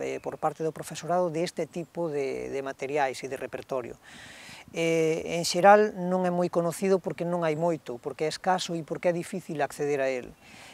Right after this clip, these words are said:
Eh, é difícil acceder ao noso patrimonio oral, porque non está recollido, e hai poucas iniciativas. Ben é certo que nos últimos tempos teñense dado diferentes iniciativas desde, eh, asociacións,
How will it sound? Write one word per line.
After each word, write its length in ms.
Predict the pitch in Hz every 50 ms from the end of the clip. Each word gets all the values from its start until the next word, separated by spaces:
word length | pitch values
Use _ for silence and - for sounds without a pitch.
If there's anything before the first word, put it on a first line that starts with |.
| - - -
Eh, 460 | 160 160 160 160 156 151 151 147 156
é 40 | 170 165
difícil 400 | 175 - - 202 - 185 160 165
acceder 400 | 156 - - 156 156 170 170 156
ao 80 | 156
noso 240 | 160 165 156 - 165
patrimonio 560 | - 156 151 - 147 151 160 156 151 151 156
oral, 400 | 151 156 175 202 220 220 226 214 - _ - - -
porque 160 | - - 139
non 160 | 143 147 147
está 160 | 143 - - 135
recollido, 640 | 135 135 123 - 135 143 190 214 196 196 214 208 - - - - - - - - - - - -
e 160 | - 170 165 170
hai 160 | 170 175 156
poucas 400 | - 196 185 165 196 170 - 165
iniciativas. 840 | 156 143 - - 123 - - 123 113 113 104 - - - - - - - -
Ben 160 | - 208 202
é 80 | 214 202
certo 360 | - 233 220 202 - 202 160
que 200 | - 175 170 165
nos 200 | 165 170 160 -
últimos 360 | 190 170 220 196 190 175 -
tempos 520 | - 214 202 185 - 185 190 190 175 - -
teñense 480 | - 185 180 175 180 175 - 190 180
dado 880 | 175 185 185 185 165 180 180 180 180 185 180 180 180 185 185 170 - 139 156
diferentes 680 | 156 165 - - 170 175 180 - - 180 170 - -
iniciativas 720 | 175 160 160 156 - 151 147 - 214 208 185 180 175 175 151
desde, 880 | 160 156 139 156 156 156 151 147 147 151 156 - - - 160 - - -
eh, 280 | - - 127 131 135 131
asociacións, 1080 | 135 139 - 170 147 - 143 - - 185 185 190 190 185 180 175 175 175 175 - -